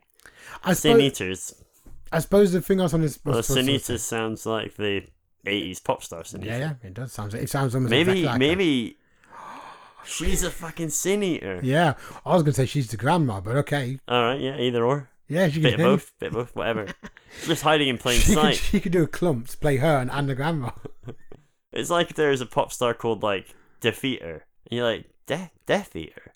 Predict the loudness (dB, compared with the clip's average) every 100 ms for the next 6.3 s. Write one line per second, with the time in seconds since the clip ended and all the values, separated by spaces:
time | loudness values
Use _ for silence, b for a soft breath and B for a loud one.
0 | _ -12 -6 0 0 2 -2 -6 _ _
1 | -6 -4 -2 -2 0 0 -2 -4 -6 -4
2 | -4 -4 -10 -14 _ -12 -2 2 2 2
3 | -4 -8 -4 0 0 0 2 4 2 -2
4 | -12 _ -4 -2 -4 -8 -2 0 0 -2
5 | -4 -4 -4 -4 -4 -4 -6 -6 -6 -6
6 | -4 -6 -10